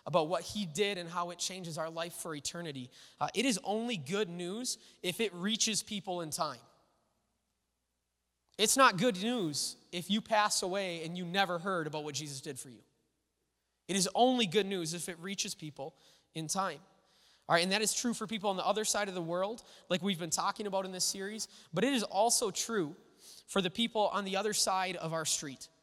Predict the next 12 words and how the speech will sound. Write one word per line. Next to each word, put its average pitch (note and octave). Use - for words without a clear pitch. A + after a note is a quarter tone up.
that E3
are F3
not F3+
living G3+
in F#3+
the E3+
freedom E3
that D3+
Jesus E3
has D3
given C#3
them. A#2